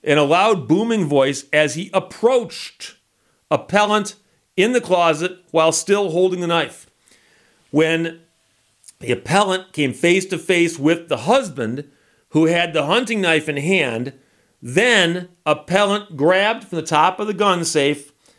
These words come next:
the loaded three eighty, and he testified at this point that while he was still holding the knife,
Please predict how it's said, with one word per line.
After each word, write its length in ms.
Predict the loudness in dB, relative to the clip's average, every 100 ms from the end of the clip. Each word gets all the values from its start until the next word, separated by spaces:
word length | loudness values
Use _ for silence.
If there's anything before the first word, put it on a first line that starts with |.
| _ _ _
the 540 | 2 4 4 0 -10 _
loaded 480 | 0 2 2 0 -8
three 320 | -10 -2 0
eighty, 460 | 0 0 -4 -8 _ _ _ _ _
and 100 | -4
he 80 | 0
testified 460 | 0 -2 0 -2
at 80 | 0
this 160 | -2 -2
point 460 | -4 -2 -2 -6 _ _ _ _ _
that 300 | -2 0 2
while 220 | 0 0 0
he 200 | -2 0
was 200 | 0 0
still 240 | 0 0
holding 220 | 0 0
the 80 | 0
knife, 380 | 0 0 -4